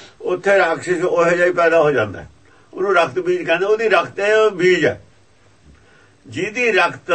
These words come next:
ਇੱਕ ਰਾਖਸ਼ ਪੈਦਾ ਕਰਨ ਦੀ ਸ਼ਕਤੀ ਰੱਖਦੀ ਹੋਵੇ, ਉਹਦਾ ਨਾਂ ਰਕਤ ਬੀਜ ਹੁੰਦਾ। ਰਕਤ ਬਿੰਦੂ ਵੀ ਕਹਿੰਦੇ ਨੇ, ਉਹਨੂੰ ਰਕਤ ਬੀਜ ਵੀ ਕਹਿੰਦੇ ਨੇ। ਵੈਸੇ ਕੋਈ ਬੰਦਾ ਨਹੀਂ ਐਸਾ ਹੋ ਸਕਦਾ ਜਿਹਦੇ ਰਕਤ ਤੋਂ ਬੰਦਾ ਪੈਦਾ ਹੋ ਜਾਵੇ। ਇਹ ਔਗਣ ਹੈ ਇੱਕ।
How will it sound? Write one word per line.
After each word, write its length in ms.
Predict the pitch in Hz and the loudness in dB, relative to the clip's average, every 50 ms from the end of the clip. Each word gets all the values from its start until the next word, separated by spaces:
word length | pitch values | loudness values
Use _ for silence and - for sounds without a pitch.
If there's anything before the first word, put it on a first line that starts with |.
| 180 190 202 208 208 | 4 4 4 2 2
ਇੱਕ 220 | - 185 165 - 190 | 0 -4 -2 0 0
ਰਾਖਸ਼ 340 | 180 170 160 156 156 - 190 | 2 2 2 0 -2 -2 -4
ਪੈਦਾ 500 | 190 - - - 170 165 160 170 175 165 | -4 -4 -2 0 0 2 2 0 -2 -2
ਕਰਨ 280 | 147 165 156 147 160 | -2 -2 -2 -2 -2
ਦੀ 140 | 170 180 170 | -2 -2 -2
ਸ਼ਕਤੀ 360 | - 156 147 - - 190 185 | -2 -4 -8 -4 0 0 2
ਰੱਖਦੀ 300 | 190 135 135 143 165 160 | 2 2 0 -2 -2 0
ਹੋਵੇ, 240 | 151 139 127 135 156 | 0 0 0 0 -2
ਉਹਦਾ 220 | 170 190 196 202 | 0 0 -2 -2
ਨਾਂ 160 | 196 202 202 196 | -2 -2 -2 -2
ਰਕਤ 240 | 175 139 - - | -4 -6 -8 -8
ਬੀਜ 240 | 160 156 165 165 160 | -6 -4 -2 -2 -2
ਹੁੰਦਾ। 260 | 151 131 123 117 107 - - - _ _ _ _ _ _ _ _ _ _ _ _ _ _ _ _ _ _ _ _ _ _ _ _ _ _ _ _ _ _ _ _ _ _ _ _ _ - | -2 -4 -4 -8 -12 -16 -18 -20 _ _ _ _ _ _ _ _ _ _ _ _ _ _ _ _ _ _ _ _ _ _ _ _ _ _ _ _ _ _ _ _ _ _ _ _ _ -6
ਰਕਤ 280 | - 151 165 147 131 185 | -2 -2 -2 0 -2 -2
ਬਿੰਦੂ 300 | - 160 170 165 170 170 | -2 -2 -2 -2 0 0
ਵੀ 100 | 185 185 | 2 2
ਕਹਿੰਦੇ 280 | 185 190 202 202 208 | 2 2 2 2 0
ਨੇ, 60 | 202 214 | 0 0
ਉਹਨੂੰ 180 | 214 196 185 | 0 0 0
ਰਕਤ 160 | 170 - - | 0 0 -2
ਬੀਜ 220 | 175 160 160 143 127 | -2 0 0 0 -2
ਵੀ 160 | 107 104 98 | -4 -8 -8
ਕਹਿੰਦੇ 280 | - 107 107 117 123 120 | -8 -6 -6 -6 -8 -8
ਨੇ। 120 | 85 82 - - - - - - - | -10 -14 -20 -20 -20 -20 -16 -6 -2
ਵੈਸੇ 220 | 156 165 165 208 | 0 0 0 0
ਕੋਈ 100 | 202 226 | 0 -2
ਬੰਦਾ 340 | - - 170 165 165 202 208 | -2 -2 -2 2 2 2 2
ਨਹੀਂ 140 | 208 233 247 | 2 2 0
ਐਸਾ 260 | 247 233 - 202 190 | 0 2 2 2 2
ਹੋ 180 | 180 165 160 147 | 4 2 2 2
ਸਕਦਾ 300 | 147 147 143 135 147 143 | 0 -2 -2 0 -2 -2
ਜਿਹਦੇ 260 | 139 165 170 175 175 | -2 -2 -4 -2 -2
ਰਕਤ 240 | 156 151 143 107 127 | 0 0 -2 -2 -6
ਤੋਂ 220 | 120 117 143 143 | -8 -6 -6 -8
ਬੰਦਾ 420 | 127 - 135 127 139 135 127 135 | -8 -8 -10 -8 -4 -2 0 0
ਪੈਦਾ 260 | 127 - 127 120 123 120 | 2 2 2 2 2 0
ਹੋ 120 | 110 117 | -2 -2
ਜਾਵੇ। 240 | 104 98 95 87 78 - - - - - - - - - - - _ - - _ _ - - - - - - - - - - _ - - - | -4 -6 -8 -8 -8 -12 -20 -20 -20 -20 -20 -20 -20 -20 -20 -20 _ -20 -20 _ _ -20 -20 -20 -20 -20 -20 -20 -20 -20 -20 _ -20 -8 -2
ਇਹ 80 | 214 | 2
ਔਗਣ 360 | 226 233 233 - 262 269 254 214 | 2 2 2 4 2 2 4 2
ਹੈ 100 | 175 135 | 2 0
ਇੱਕ। 160 | - - | -2 -6